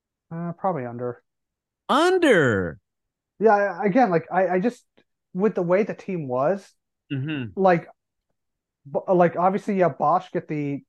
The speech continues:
Speaker 1: the blood clot issue. Like, he's gone, right? For nothing, essentially.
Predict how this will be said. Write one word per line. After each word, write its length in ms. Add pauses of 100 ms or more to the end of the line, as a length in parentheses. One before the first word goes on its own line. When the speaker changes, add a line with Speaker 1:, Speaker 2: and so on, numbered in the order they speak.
Speaker 1:
the 280 (180)
blood 220
clot 240
issue. 440
Like, 160
he's 160
gone, 340 (160)
right? 320
For 100
nothing, 380
essentially. 540